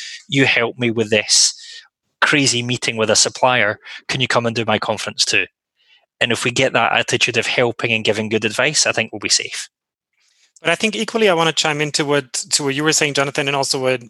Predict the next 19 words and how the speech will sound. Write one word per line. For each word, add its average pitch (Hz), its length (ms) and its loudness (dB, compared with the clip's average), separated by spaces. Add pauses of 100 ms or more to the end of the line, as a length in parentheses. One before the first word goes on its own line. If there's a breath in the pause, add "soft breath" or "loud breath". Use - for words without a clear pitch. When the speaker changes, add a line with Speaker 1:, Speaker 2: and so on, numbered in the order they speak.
Speaker 2:
Judy 143 240 2
was 147 180 4
saying. 139 280 2
I 135 100 2
think 160 440 -4
in 151 180 -4
these 156 300 2
times, 147 260 -2
we 147 60 -6
also 143 260 0
need 151 140 -4
to - 40 -4
support 139 280 0
each 120 160 0
other, 120 180 0
because 120 380 -2 (420 loud breath)
I 143 160 2
know 151 400 4
that, 135 580 0